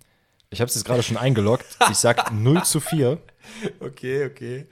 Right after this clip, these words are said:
Speaker 1: Mit der leisen Hoffnung, dass die die wirklich komplett wegballern, weil ich da richtig Bock drauf habe.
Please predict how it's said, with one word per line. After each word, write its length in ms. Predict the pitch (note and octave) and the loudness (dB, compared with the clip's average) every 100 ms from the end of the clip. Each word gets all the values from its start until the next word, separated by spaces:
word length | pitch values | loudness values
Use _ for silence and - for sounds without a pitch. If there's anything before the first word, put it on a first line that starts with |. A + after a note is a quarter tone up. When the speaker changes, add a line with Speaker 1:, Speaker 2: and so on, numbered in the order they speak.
| - | -6
Speaker 1:
Mit 140 | G#2 | 0
der 80 | A2+ | 2
leisen 340 | A#2+ D3+ C#3+ | 4 4 6
Hoffnung, 500 | B2+ D3+ C#3 C#3 C#3+ - - | 4 4 2 0 -2 -8 -10
dass 180 | G2+ - | -6 -4
die 100 | B2+ | -4
die 300 | A2+ F#2+ G2 | -6 -6 0
wirklich 320 | F#3+ B2+ A2 | 0 0 -8
komplett 460 | - E3 B2 G2 G2+ | -6 -4 -2 -2 -4
wegballern, 480 | - - F#2 G#2 | -4 -6 -6 -4
weil 100 | G2+ | -4
ich 60 | G2 | -4
da 80 | F2+ | -4
richtig 220 | B2+ - | -4 -6
Bock 140 | A#2+ | -6
drauf 220 | - F2+ - | -4 -6 -4
habe. 320 | F2 F#2+ | -4 -4